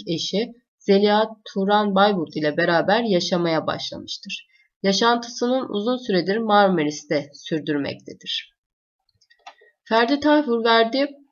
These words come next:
röportajlarda şu bilgileri vermiştir bizlere.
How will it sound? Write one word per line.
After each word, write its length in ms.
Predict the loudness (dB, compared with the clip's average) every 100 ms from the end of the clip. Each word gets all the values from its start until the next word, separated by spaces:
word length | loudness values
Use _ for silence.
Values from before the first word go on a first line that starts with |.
| _ _ _ _ _ _ _ _ -20 -20 -18 -2
röportajlarda 920 | -2 6 6 6 0 0 0 -2 0 0
şu 200 | 0 0
bilgileri 460 | 0 0 0 2
vermiştir 560 | 0 -2 -4 -8 -10 -12
bizlere. 340 | -12 -12 -12